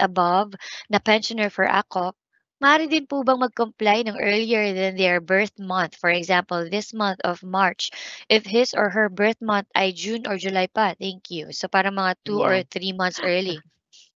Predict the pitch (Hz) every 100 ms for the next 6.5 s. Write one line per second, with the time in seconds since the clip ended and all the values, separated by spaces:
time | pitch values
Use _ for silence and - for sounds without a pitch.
0 | _ - 156 - 190 190 160 165 175 160
1 | 175 165 160 160 202 - 175 147 156 151
2 | 139 190 - 165 139 - 143 - 151 165
3 | 156 196 214 185 190 - 185 170 160 -
4 | 415 440 - 311 - 240 247 233 220 _
5 | _ 208 294 381 - 214 - - 220 -
6 | - 185 185 180